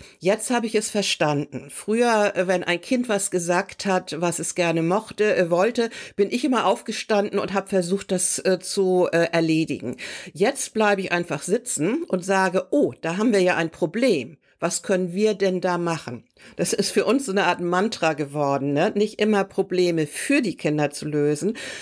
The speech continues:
sondern die Probleme zu, ähm, zu beleuchten, äh, so dass die Kinder sie, äh, nachvollziehen können.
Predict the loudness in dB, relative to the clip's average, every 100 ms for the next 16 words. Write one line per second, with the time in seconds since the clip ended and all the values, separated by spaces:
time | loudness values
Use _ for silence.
0 | -14 -2 2 2 2 2 2 0 -2 -4
1 | -6 -2 -4 0 2 4 4 2 2 -2
2 | -6 -4 0 0 2 2 2 0 -4 -10
3 | -16 -6 -2 2 2 2 0 -4 -2 0
4 | 0 -4 0 4 4 4 2 2 0 -2
5 | -8 -2 0 2 4 2 0 -4 0 0
6 | 2 0 2 0 -2 -2 -2 -2 -4 -4
7 | -4 -2 0 2 0